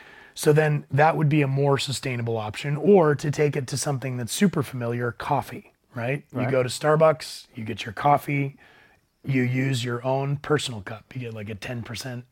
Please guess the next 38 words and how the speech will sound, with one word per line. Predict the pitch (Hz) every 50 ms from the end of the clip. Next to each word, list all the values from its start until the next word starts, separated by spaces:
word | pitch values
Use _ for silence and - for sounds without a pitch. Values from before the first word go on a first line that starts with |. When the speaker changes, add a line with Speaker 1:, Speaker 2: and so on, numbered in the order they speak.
| _ -
Speaker 1:
you | 135 127 117
know, | 113 113
a, | 113 113 - -
a | 127 117
dime | 107 107 107 120 120 120 123 131 131 127 120
discount | 117 123 117 - - - 117 110 113 110
for | - -
bringing | 113 117 117 117 117 113
your | 113 113 110
own | 107 110 110 104
personal | - 170 185 185 - - 107 98
cup. | 92 - 95 - _ - _ _ _ _ _ _ - - _ _ _ _ _ _
Well, | - 135 135
now, | 151 170 185 165 139 135 131 143 156 - _ _ _ - 135 127 117
during | 135 147 170 185 175 160 143 -
covid, | - 123 110 110 107 113 113 123 135 147 147 _ _ _ _ _ _ _ _ _
you | - 131
can't | 127 - 147 143 143 160
use | 202 214 175 143
re-, | 117 104 120 - -
usable | 117 135 127 120 113 113 107 101 104
cups | 98 - 131 113 - - -
Speaker 2:
Why? | 139 160 143
Speaker 1:
anymore | 113 104 104 98 - _ _ - - - - _ - -
because | 131 117 - 143 131 127 127 120 117
of | - 127 123 113
the | 117
contamination. | 104 - - 120 - - 123 110 110 123 151 208 208 - - - - _ _ _ _ _
Speaker 2:
The | - 131 135
potential, | 123 147 143 - 208 233 220 - 127 98 98
Speaker 1:
The | 95 -
Speaker 2:
okay, | 120 - 123
because | 110 -
Speaker 1:
potential | 170 226 233 151
Speaker 2:
somebody | 147 147 143
Speaker 1:
of | 143
Speaker 2:
handy | 143 147 147 147 143 147
Speaker 1:
contamination. | 131 117 110 110 107 104 98 - - -